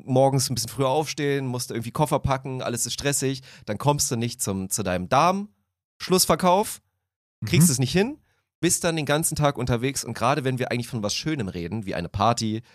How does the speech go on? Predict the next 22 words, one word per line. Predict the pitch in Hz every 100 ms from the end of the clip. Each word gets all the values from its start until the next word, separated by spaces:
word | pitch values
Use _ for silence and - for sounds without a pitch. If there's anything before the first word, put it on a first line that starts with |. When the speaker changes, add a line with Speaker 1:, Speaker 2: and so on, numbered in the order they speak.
| _ _ _
Speaker 1:
oder | 104 98
ein | 90
Social | 90 101 92 85
Gathering | 82 117 117 110 110 113 - _
oder | 104 107
sonst | 107 120 -
wo | 107 110 - _ _
und | 117 110
du |
läufst | 101 127 196 - 160
dann | 151
mit | 135
dem | 113 104
Wissen | 190 - 160
rum, | 139 101 - _ _
dass | - 98
es | - 117 -
dir | 117 110
definitiv | 92 208 269 226 220 - 202 -
Probleme | 143 143 147
bereiten | 110 95 95 101 95
wird, | 104 147